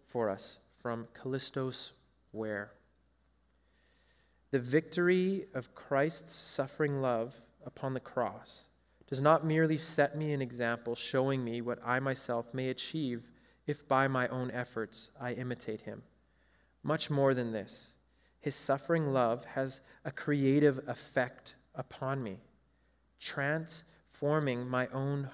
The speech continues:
heart and will, releasing me from bondage, making me whole, rendering it possible for me to love in a way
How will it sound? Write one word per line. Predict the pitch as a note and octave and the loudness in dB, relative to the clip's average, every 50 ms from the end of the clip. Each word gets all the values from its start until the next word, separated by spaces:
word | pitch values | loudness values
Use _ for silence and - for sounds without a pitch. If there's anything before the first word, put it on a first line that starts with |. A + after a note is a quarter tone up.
| - - | -10 -4
heart | - C3 A2+ G#2+ A#2+ - - - - _ - | 0 0 0 0 -2 -8 -16 -20 -16 _ -8
and | C3 B2 A#2+ A#2 | -6 -6 -4 -2
will, | B2 B2+ B2 A2 A2 A#2 - - - _ _ _ _ _ _ _ _ _ _ _ _ _ _ | 0 0 2 0 -2 -4 -8 -14 -20 _ _ _ _ _ _ _ _ _ _ _ _ _ _
releasing | - C3 C3 C3+ C#3+ D3 C#3 - D#3 D3+ C#3+ | 0 2 4 6 4 4 4 2 0 0 2
me | C#3+ C#3 | 0 0
from | C#3 C3+ - C#3 C3 B2 | -2 -2 -2 -2 -2 0
bondage, | A2 A2+ A2+ A#2 B2 B2+ B2+ C3 C3 B2+ - - - - _ _ _ | 0 2 2 2 0 0 0 -2 -2 -2 -6 -12 -14 -18 _ _ _
making | - B2+ C3 - - C#3 C3+ | -2 -2 -2 -2 -2 -2 -2
me | C3 B2 | -2 -2
whole, | A2+ - - - A#2+ A2+ A#2 A#2+ C3+ C3+ B2 - - - _ _ _ _ _ | -4 -6 -4 0 2 2 2 2 0 -2 -6 -12 -20 -20 _ _ _ _ _
rendering | - C#3 C#3 C#3+ C#3 D3 D3 D3 D3 | 4 4 4 4 4 4 4 4 4
it | C#3+ C#3+ - - | 2 2 0 -4
possible | - - C3+ B2 C3 C3 - D3+ C#3 D3 D3 | -2 0 0 0 0 0 -4 -2 0 0 0
for | C#3+ - - C#3 | 0 -2 -4 -4
me | C3 C3 C3 | -2 -2 -4
to | C3 - - | -4 -6 -8
love | B2 A#2 A#2+ B2 B2+ B2+ B2 B2 A2+ | -4 0 2 2 2 2 0 -2 -4
in | B2+ B2+ | -6 -6
a | A#2+ | -6
way | A2 A2 A#2+ B2 A#2+ A#2+ A#2+ A#2 | -4 -2 0 2 2 2 0 -2